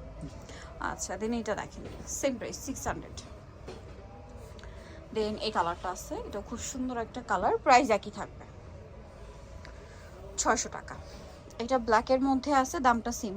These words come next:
Speaker 2: মাত্র ছয়শোতে। এটা লাস্ট কালার আছে, সেম প্রাইস, only ছয়শো টাকা। নেক্সট আপনাদেরকে যেটা দেখাবো, এটা আবার আলাদা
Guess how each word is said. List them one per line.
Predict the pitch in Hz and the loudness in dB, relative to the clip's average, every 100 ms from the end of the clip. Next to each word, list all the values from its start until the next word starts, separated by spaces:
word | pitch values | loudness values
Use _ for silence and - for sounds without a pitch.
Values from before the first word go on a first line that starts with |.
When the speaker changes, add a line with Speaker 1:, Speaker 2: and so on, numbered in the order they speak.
| 208 | 0
Speaker 2:
মাত্র | 226 294 - | 0 -2 0
ছয়শোতে। | 214 - - 110 - - - - - - - - - - - - - - | 0 0 -4 -8 -12 -14 -14 -14 -16 -16 -16 -16 -16 -16 -16 -14 -14 -10
এটা | 208 226 202 | -4 2 2
লাস্ট | 202 - | 2 -2
কালার | 202 185 185 | -2 -2 -2
আছে, | 320 - | -4 0
সেম | 320 269 | 0 2
প্রাইস, | 180 180 214 | 0 0 0
only | 262 359 | 2 2
ছয়শো | - - 220 139 | 2 0 0 -6
টাকা। | 143 - - - - 262 | -8 -10 -12 -12 -2 0
নেক্সট | 320 392 | 2 2
আপনাদেরকে | 381 359 349 302 | 2 0 -2 2
যেটা | 302 277 | 6 6
দেখাবো, | 262 262 247 440 | 8 6 6 4
এটা | 262 233 | 4 6
আবার | 254 - | 6 8
আলাদা | 208 208 214 | 8 6 4